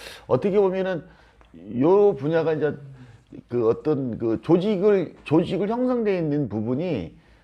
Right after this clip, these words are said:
서로 이제 갈라지는 형국이 되죠. 러시아 같은 경우가, 이 러시아도 보면은 하나의 옛날에 그 나라들이 갈라졌잖아.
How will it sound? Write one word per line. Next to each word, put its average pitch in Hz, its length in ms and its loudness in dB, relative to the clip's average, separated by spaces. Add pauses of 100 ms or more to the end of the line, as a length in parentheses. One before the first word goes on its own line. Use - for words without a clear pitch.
(100)
서로 190 260 -2
이제 147 160 -2
갈라지는 139 800 0 (460)
형국이 165 400 -2
되죠. 95 320 -2
러시아 165 600 2
같은 131 400 -6
경우가, 95 340 -4
이 85 220 -10
러시아도 101 540 -2
보면은 92 380 -6 (360)
하나의 117 380 -2
옛날에 104 340 0
그 87 260 -6 (440)
나라들이 101 480 0
갈라졌잖아. 95 720 -4